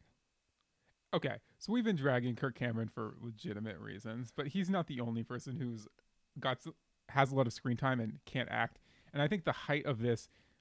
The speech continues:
for the nieces and nephews who are a problem is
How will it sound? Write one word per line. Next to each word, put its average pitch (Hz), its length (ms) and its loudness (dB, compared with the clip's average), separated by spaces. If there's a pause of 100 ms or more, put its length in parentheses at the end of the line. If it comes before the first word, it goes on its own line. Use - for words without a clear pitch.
(360)
for 156 120 4
the 139 40 6
nieces 131 280 2
and 120 120 2
nephews 113 560 -2 (360)
who 139 120 2
are 120 140 4
a 113 40 0
problem 113 640 0 (460)
is 127 280 0